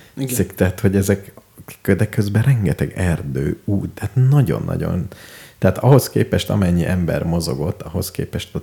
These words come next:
Speaker 2: táj az ezerszer nagyobb. Nem is
Speaker 1: Igen.
Speaker 2: tudom, hogyan, hogyan, talán nagyon picik vagyunk.
Speaker 1: Mármint
Speaker 2: És
Speaker 1: mi emberek?
Speaker 2: mi emberek, nagyon,
Speaker 1: Igen.
Speaker 2: igen.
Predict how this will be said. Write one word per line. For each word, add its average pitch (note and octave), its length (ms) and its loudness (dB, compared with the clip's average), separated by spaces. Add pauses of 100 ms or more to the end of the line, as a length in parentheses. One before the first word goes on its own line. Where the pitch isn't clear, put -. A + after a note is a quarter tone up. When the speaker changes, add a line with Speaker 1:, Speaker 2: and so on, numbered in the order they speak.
(120)
Speaker 2:
táj D#2+ 360 -2
az F2 200 -6
ezerszer - 600 -8 (100)
nagyobb. - 420 -10 (240)
Nem B2 140 0
is F2+ 80 -2
Speaker 1:
Igen. - 120 -8
Speaker 2:
tudom, A#1 280 -6
hogyan, C#2 440 -6 (160)
hogyan, C#2+ 400 -6 (1500)
talán G#2+ 240 2
nagyon G2 360 0
picik - 380 -10
vagyunk. A#1+ 440 -10 (1040)
Speaker 1:
Mármint C3+ 320 2
Speaker 2:
És - 60 -10
Speaker 1:
mi C3 100 4
emberek? B2 400 0
Speaker 2:
mi G2+ 180 4
emberek, D2+ 600 -6
nagyon, E2 380 0
Speaker 1:
Igen. G#2 180 -2
Speaker 2:
igen. F#2 280 -4